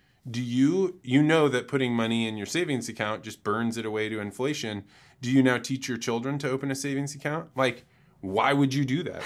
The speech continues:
What, what <laughs> positive, and almost universally, they're like, "Oh, yes, it's very important to save. It's very important to save." And I'm like,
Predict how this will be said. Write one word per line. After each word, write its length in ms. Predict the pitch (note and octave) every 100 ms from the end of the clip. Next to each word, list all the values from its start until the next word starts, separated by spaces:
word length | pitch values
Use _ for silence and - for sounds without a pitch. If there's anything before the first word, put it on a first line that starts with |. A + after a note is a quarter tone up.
| A2+
What, 180 | C4 B3
what 300 | - F#4 -
<laughs> 100 | F4+
positive, 520 | D3+ D3 D#3+ D#3+ C#3+
and 160 | C3+ D3+
almost 520 | E3 G3 B3 D#3+ -
universally, 480 | D#3+ C#3 D3+ - A#2+
they're 100 | A2
like, 160 | G2+ G#2+
"Oh, 160 | C#3 C#3+
yes, 280 | B2 G#2+
it's 60 | G#2+
very 200 | A#2+ C3+
important 340 | A#2 C3+ A2
to 40 | A2
save. 220 | G#2+ G2+
It's 80 | F#2
very 160 | B2
important 300 | A2 A#2 A#2
to 60 | G#2
save." 180 | G#2 G2+
And 80 | A#2
I'm 100 | C3+
like, 240 | B2